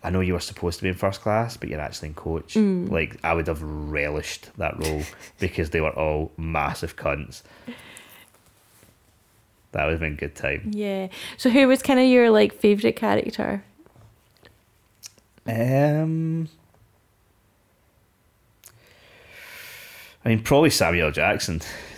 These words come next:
Speaker 1: It's just,
Speaker 2: Wow.
Speaker 1: he, he does a good job. But outside of him, um, Keenan from Keenan and Kel,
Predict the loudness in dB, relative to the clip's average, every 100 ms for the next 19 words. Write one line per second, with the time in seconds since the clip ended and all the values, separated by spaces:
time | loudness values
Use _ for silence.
0 | -6 -4 -4 -6 -8 -2 2 2 2 -2
1 | -2 -2 -2 -2 0 2 2 2 2 0
2 | 0 0 0 -2 -4 -10 _ _ _ _
3 | _ _ _ _ -4 -2 0 0 -2 -4
4 | -4 -6 -6 -10 -12 _ _ _ _ _
5 | -8 -2 0 0 -4 -8 -8 -6 -4 -4
6 | -2 2 2